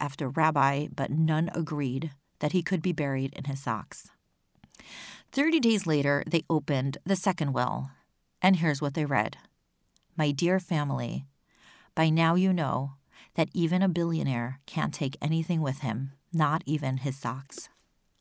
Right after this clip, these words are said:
All we can take with us to the next world are our good deeds, our moral legacy, the difference we've made in this world. The most valuable things in life are the things you can't touch.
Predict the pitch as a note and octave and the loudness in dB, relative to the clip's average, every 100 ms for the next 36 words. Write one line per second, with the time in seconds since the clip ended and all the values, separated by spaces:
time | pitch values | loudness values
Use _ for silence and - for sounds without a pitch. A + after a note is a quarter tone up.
0 | _ E3+ G3 A#3 B3 A#3 A3 G#3 - E3+ | _ 2 4 4 4 4 6 4 2 2
1 | E3+ - F3 D#3+ D#3 - - D3 E3 A3 | 0 -2 0 0 0 -2 -4 0 2 2
2 | A3+ G#3 - _ E3+ D3+ D#3+ - D#3 D3 | 0 -4 -14 _ -2 0 0 0 0 0
3 | D3 D#3+ E3 G3 G#3 G3+ - - - _ | 0 -2 0 0 0 0 -4 -6 -8 _
4 | _ _ _ _ C3+ C3+ D3 F#3+ A3+ G3+ | _ _ _ _ -2 0 2 4 4 4
5 | E3 E3+ - D#3 D3+ D3+ - _ _ _ | 4 0 0 0 0 -4 -10 _ _ _
6 | _ - C#3+ C#3 D#3 - D#3+ D#3 D#3+ D3+ | _ -2 0 2 0 2 -2 0 -2 0
7 | C#3+ C#3 C#3 D3 C3+ C#3 C#3+ B2 B2+ - | -2 -2 -2 -2 -2 -4 -4 -4 -4 -10
8 | - _ _ _ _ _ _ - - - | -16 _ _ _ _ _ _ -20 -20 -20
9 | - - F#3+ G3+ C#4 - C#3 E3 D#3 F3+ | -6 2 6 6 4 -2 2 4 4 2
10 | F#3 F#3 E3+ D#3 D#3 D#3+ D3+ C3+ C3+ E3 | 0 -2 -4 -2 -2 -2 -2 -2 -2 -2
11 | - - - D#3+ D#3 D3+ E3 F#3 F3+ E3+ | -4 -12 -4 0 0 0 2 4 2 0
12 | D#3+ - D#3 C#3 C#3+ - - - - - | -4 -4 -4 -2 -4 -10 -6 -4 -4 -4
13 | - | -4